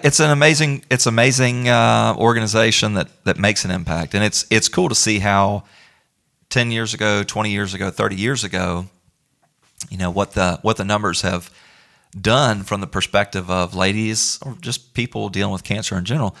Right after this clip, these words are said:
have gone through this and seen a positive impact because of the money that's been spent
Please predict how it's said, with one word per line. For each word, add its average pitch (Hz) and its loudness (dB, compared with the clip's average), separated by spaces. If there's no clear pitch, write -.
have 92 -2
gone 120 4
through 131 2
this 120 4
and 90 -6
seen 104 0
a 92 -2
positive 98 -2
impact 101 -2
because 113 0
of 110 -4
the 101 -6
money 95 -6
that's 92 -8
been 87 -10
spent 87 -6